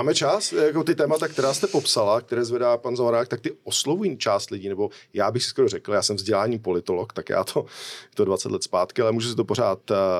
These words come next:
o sobě tvrdit, tak já bych řekl, že to jsou věci, které se týkají jako majority této společnosti.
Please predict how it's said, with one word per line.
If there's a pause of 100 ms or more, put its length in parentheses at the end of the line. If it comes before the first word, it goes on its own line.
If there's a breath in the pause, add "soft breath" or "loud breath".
(420)
o
sobě
tvrdit,
tak
já
bych
řekl,
že
to
jsou
věci,
které
se
týkají
jako
majority
této
společnosti.